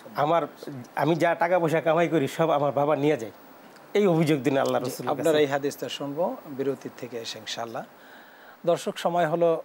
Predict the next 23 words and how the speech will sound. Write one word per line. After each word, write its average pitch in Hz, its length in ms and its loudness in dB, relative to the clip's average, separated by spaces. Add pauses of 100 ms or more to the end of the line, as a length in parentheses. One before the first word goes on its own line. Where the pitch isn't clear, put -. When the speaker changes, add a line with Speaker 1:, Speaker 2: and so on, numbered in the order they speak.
(100)
Speaker 2:
একটা 139 180 -4
বিরতির, 143 540 -2
আপনারা 151 300 0
আমাদের 156 200 -2
সাথেই 190 340 -2
থাকুন, 196 360 -2
ফিরছি 202 360 -6
বিরতি 135 340 -6
নিয়ে। 110 240 -14 (360)
দর্শক, 175 320 0
ফিরে 208 220 2
আসলাম 202 300 0
বিরতি 190 280 2
থেকে। 185 240 0
আপনারা 175 320 4
দেখছেন 180 480 0
মোল্লা 160 320 2
সুপার 160 300 -2
সল্ট 156 420 -2
নিবেদিত 147 500 -2
ইসলামী 151 520 0
সমাধান, 165 520 0
কো-স্পন্সর 160 720 0